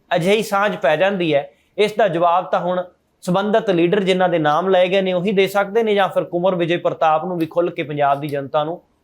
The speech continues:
ਹੋਰ ਤਫਸੀਲ ਦੇ ਨਾਲ ਦੱਸਣਾ ਚਾਹੀਦਾ ਹੈ ਕਿ ਅਸਲ ਦੇ ਵਿੱਚ ਕਹਾਣੀ ਚੱਲ ਕੀ ਰਹੀ ਹੈ, ਕੌਣ ਕਿਸ ਦੀ ਸ਼ੈਅ ਦੇ ਉੱਤੇ ਕੀ ਕੀ ਕਾਰੋਬਾਰ ਕਰਦਾ ਹੈ। ਇਹਨਾਂ ਸਾਰੇ ਸਵਾਲਾਂ ਦੇ ਜਵਾਬ ਜੇਕਰ ਸਪਸ਼ਟਤਾ ਦੇ ਨਾਲ ਆ ਜਾਂਦੇ ਨੇ ਤੇ ਪੰਜਾਬ ਦੀ ਜਨਤਾ ਵੀ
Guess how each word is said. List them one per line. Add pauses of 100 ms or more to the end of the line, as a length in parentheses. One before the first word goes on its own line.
(120)
ਹੋਰ (360)
ਤਫਸੀਲ
ਦੇ
ਨਾਲ
ਦੱਸਣਾ
ਚਾਹੀਦਾ
ਹੈ (280)
ਕਿ
ਅਸਲ
ਦੇ
ਵਿੱਚ
ਕਹਾਣੀ
ਚੱਲ
ਕੀ
ਰਹੀ
ਹੈ, (180)
ਕੌਣ
ਕਿਸ
ਦੀ
ਸ਼ੈਅ
ਦੇ
ਉੱਤੇ (240)
ਕੀ
ਕੀ
ਕਾਰੋਬਾਰ
ਕਰਦਾ
ਹੈ।
ਇਹਨਾਂ
ਸਾਰੇ
ਸਵਾਲਾਂ
ਦੇ
ਜਵਾਬ
ਜੇਕਰ
ਸਪਸ਼ਟਤਾ
ਦੇ
ਨਾਲ
ਆ
ਜਾਂਦੇ
ਨੇ
ਤੇ
ਪੰਜਾਬ
ਦੀ
ਜਨਤਾ
ਵੀ